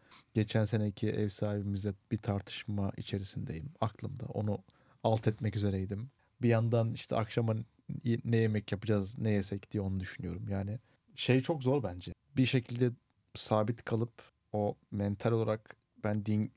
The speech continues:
dinleneceğim." diyebilmek bana çok zor geliyor. Yani insanın bir şey düşünmeden durabilir mi? Bana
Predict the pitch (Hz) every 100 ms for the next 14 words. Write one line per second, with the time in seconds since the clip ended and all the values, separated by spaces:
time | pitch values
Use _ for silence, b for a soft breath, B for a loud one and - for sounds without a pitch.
0 | 107 110 107 107 104 117 113 - 104 110
1 | 113 117 113 147 - - _ _ 104 113
2 | 120 131 120 - - 110 110 104 98 98
3 | 98 104 101 110 113 117 _ - 107 120
4 | 113 - 123 117 117 117 117 117 120 135
5 | 123 135 151 _ _ _ 113 104 113